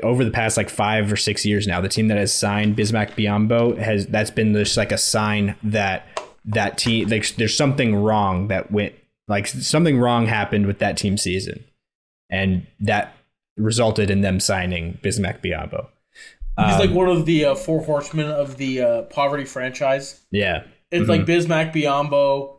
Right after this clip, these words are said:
Speaker 2: Taj Gibson,
Speaker 1: <laughs> Except, uh,
Speaker 2: Ricky
Speaker 1: the,
Speaker 2: Rubio. Just
Speaker 1: if, if the four horsemen came after the thing had already happened.
Speaker 2: Yeah, they
Speaker 1: <laughs>
Speaker 2: didn't show that it was happening.
Speaker 1: Yeah.
Speaker 2: That would be an inter-, that would be, like, a fun,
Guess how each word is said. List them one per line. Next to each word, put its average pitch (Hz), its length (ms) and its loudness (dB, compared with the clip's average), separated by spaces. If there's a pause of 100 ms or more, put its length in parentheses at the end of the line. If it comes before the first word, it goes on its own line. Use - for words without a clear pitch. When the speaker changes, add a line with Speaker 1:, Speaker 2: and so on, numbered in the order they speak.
Speaker 2:
Taj 151 400 0
Gibson, 147 640 -4 (240)
Speaker 1:
<laughs> - 260 -10
Except, 135 440 0
uh, 143 300 -2
Speaker 2:
Ricky 202 280 4
Speaker 1:
the, 175 60 2
Speaker 2:
Rubio. 170 540 4
Just 117 240 -2
Speaker 1:
if, - 140 -10
if 120 160 -2
the 127 100 2
four 127 380 2
horsemen 113 640 0
came 107 400 0
after 104 480 -2
the 92 100 -2
thing 92 380 -2
had 98 240 -2
already 90 580 -2
happened. 98 280 0
Speaker 2:
Yeah, 156 320 0
they 185 240 4
Speaker 1:
<laughs> - 0 -
Speaker 2:
didn't 170 360 2
show - 540 -2
that 147 140 0
it 127 40 -8
was 127 140 -10
happening. - 500 -14
Speaker 1:
Yeah. 90 300 0
Speaker 2:
That 339 300 4
would 392 160 6
be 277 120 6
an 233 60 2
inter-, 240 320 2 (120)
that 254 220 4
would 339 140 4
be, 262 140 6
like, 214 160 4
a 175 80 -2
fun, 208 420 2